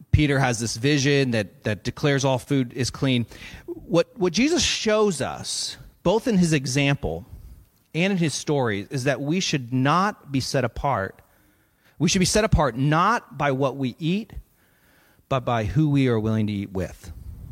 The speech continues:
This is the shift that happens in the New Testament. We're set apart not by what we eat, but by who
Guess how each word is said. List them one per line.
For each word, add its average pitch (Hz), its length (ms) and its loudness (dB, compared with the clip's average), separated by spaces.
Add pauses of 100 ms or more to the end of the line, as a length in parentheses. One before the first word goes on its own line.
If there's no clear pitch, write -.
(2250)
This 190 160 -2
is 170 80 -4
the 143 100 0
shift - 280 0
that 117 80 0
happens 107 340 0
in 104 40 0
the 101 60 0
New 101 100 0
Testament. 98 500 -4 (800)
We're 151 80 0
set 247 220 0
apart 143 520 0 (720)
not 156 300 0
by 165 140 4
what 123 340 0
we 120 120 0
eat, 101 380 -6 (1200)
but 123 120 -4
by 113 180 0
who 151 440 0